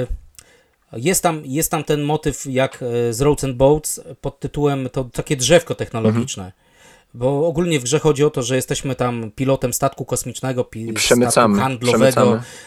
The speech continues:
Speaker 1: latamy, tak, przemycamy towary, latamy po galaktyce, na różnych planetach mamy różne towary, e, które sobie tam zbieramy i w pewnym momencie odpalamy te nasze combo.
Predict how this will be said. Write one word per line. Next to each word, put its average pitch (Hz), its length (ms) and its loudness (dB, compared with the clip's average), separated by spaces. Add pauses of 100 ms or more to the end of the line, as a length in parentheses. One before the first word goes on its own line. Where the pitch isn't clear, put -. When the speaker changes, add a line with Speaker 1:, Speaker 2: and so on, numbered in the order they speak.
Speaker 1:
latamy, 123 600 -4 (320)
tak, 139 240 2
przemycamy 156 480 2
towary, 135 360 2
latamy 127 340 -2
po - 140 -4
galaktyce, 120 760 2
na 117 80 0
różnych 117 340 -2
planetach 120 500 2
mamy 113 280 0
różne 117 280 0
towary, 120 580 4 (480)
e, 95 340 -4
które 110 480 0
sobie 110 240 -4
tam 113 160 -4
zbieramy 135 640 4 (800)
i 170 80 -6
w - 60 -8
pewnym 151 300 8
momencie 143 580 4 (400)
odpalamy 143 640 6
te 120 120 2
nasze 117 260 -2
combo. 110 460 0